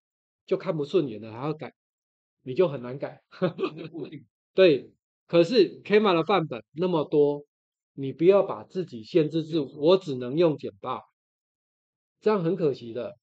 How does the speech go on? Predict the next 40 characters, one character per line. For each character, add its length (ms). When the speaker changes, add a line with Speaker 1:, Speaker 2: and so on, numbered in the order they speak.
Speaker 1:
好， 140
所 280
有 60
东 200
西 80
都 120
可 80
以 60
改， 140
几 180
乎 120
啦， 200
我 120
不 100
敢 300
跟 140
你 40
讲 340
全 200
部， 160
但 160
是 180
几 180
乎 120
所 140
有 60
东-， 380
那 140
个 80
范 200
本 120
都 120
可 80
以 40
改 180
成 220
像 180
这 80
样 160
子。 140